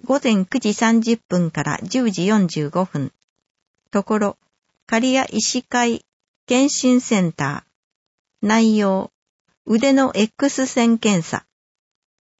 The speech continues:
対象、市内在住の二十歳以上。費用五百円。申し込み、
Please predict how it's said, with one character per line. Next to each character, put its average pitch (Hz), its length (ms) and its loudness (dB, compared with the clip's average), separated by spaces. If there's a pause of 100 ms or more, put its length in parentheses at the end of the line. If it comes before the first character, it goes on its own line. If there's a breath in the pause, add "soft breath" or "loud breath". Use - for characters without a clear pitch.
(300)
対 240 220 2
象、 202 480 -2 (340)
市 - 220 -2
内 240 240 2
在 214 260 2
住 208 240 -2
の 185 240 0
二 202 200 0
十 262 120 0
歳 226 540 -2
以 202 60 -2
上。 - 300 -4 (600)
費 247 160 -2
用 185 340 -2
五 156 80 -2
百 185 300 0
円。 156 240 -4 (920)
申 254 200 4
し - 80 -8
込 226 180 0
み、 208 240 -2